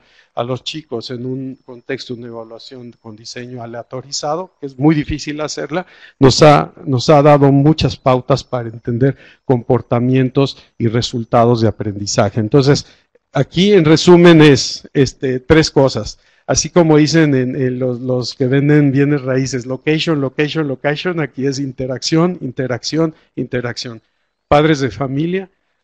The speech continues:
centros de cuidado infantil y después el, el preescolar en el aula. Y esos son los trabajos que tenemos que hacer e impulsar en América Latina. Casi dos veces más o tres veces más el, el gasto público se va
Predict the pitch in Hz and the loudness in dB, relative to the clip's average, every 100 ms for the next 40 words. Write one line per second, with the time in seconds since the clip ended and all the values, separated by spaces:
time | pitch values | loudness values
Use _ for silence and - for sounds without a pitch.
0 | _ - - 151 160 127 127 135 139 143 | _ -4 0 2 2 0 -2 -2 -2 -4
1 | - 131 - 185 202 _ _ _ - 127 | -14 -20 -14 -12 -14 _ _ _ -2 -2
2 | - 139 123 139 127 - 127 117 120 - | 0 -4 -2 -4 -6 -8 -8 -6 -8 -6
3 | 123 123 120 120 113 110 110 104 104 _ | -4 -2 -2 -2 -6 -10 -14 -18 -20 _
4 | _ - 147 170 170 147 165 156 139 - | _ -6 -2 -2 -2 -8 -8 -8 -10 -4
5 | 123 127 127 - 107 - 113 123 123 - | -2 -2 -2 -6 -8 -10 -8 -6 -6 -6
6 | 117 - 143 131 123 117 113 123 123 131 | -8 -6 -6 -6 -12 -12 -10 -8 -6 -6
7 | 120 110 - 110 110 - 104 _ _ _ | -8 -10 -10 -8 -8 -12 -16 _ _ _
8 | _ - 185 190 185 147 165 190 170 175 | _ 0 2 2 -2 4 6 6 2 -2
9 | 160 143 117 131 131 - 120 143 143 139 | -2 -6 -4 -2 -2 -4 -8 -4 -4 -2
10 | 139 135 123 131 127 - - - 127 _ | -4 -4 -10 -8 -10 -10 -18 -20 -20 _
11 | _ 139 117 143 - 156 - 165 151 139 | _ -20 -6 -6 -2 -4 2 2 2 -2
12 | 123 113 131 123 135 | -4 -6 -6 -4 -4